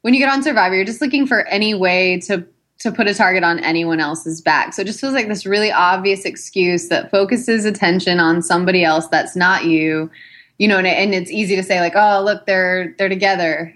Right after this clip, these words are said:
and it gives you an excuse to get rid of one or the other of them so that they don't have an ally. But I do think, like, with Chelsea and I,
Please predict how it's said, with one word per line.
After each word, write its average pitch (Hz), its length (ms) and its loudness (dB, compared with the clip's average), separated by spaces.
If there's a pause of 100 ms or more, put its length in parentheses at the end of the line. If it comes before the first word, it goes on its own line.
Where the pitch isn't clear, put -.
(120)
and 185 200 -2
it - 280 -8
gives 190 200 0
you 202 80 -2
an 185 60 -2
excuse 190 440 -6
to 175 80 -4
get 160 160 0
rid 170 120 0
of 165 80 -2
one 170 220 0
or 165 100 -2
the 170 160 0
other 220 300 2
of 202 120 -2
them 196 340 -2
so 175 180 -8
that 160 280 -6
they 180 140 -4
don't 175 220 -6
have 165 240 2
an 165 100 -2
ally. 180 560 2 (160)
But 214 120 2
I 240 100 0
do 294 160 2
think, 294 180 0
like, 208 180 -6
with 202 140 -8
Chelsea 294 400 -4
and 190 100 -4
I, 180 160 -4